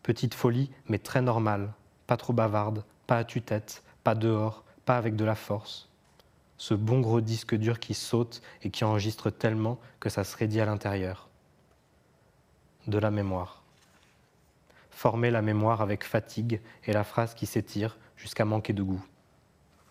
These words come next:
Sept novembre deux mille quatorze.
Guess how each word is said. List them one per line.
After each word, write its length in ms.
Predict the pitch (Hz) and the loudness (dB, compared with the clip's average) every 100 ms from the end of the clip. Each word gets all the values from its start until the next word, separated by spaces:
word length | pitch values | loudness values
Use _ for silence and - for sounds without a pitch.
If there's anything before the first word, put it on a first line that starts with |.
| _ _ _ _ _ _ _ _ _ _ _ _ _ _ _ _ _ _ _ _ _ - _ _ | _ _ _ _ _ _ _ _ _ _ _ _ _ _ _ _ _ _ _ _ _ -20 _ _
Sept 340 | - 131 120 | -2 -2 0
novembre 500 | 117 110 107 117 110 - - | 2 4 4 2 -2 -12 0
deux 120 | 120 | 4
mille 160 | 117 113 | 4 4
quatorze. 520 | 107 - 95 95 | 0 0 -2 -2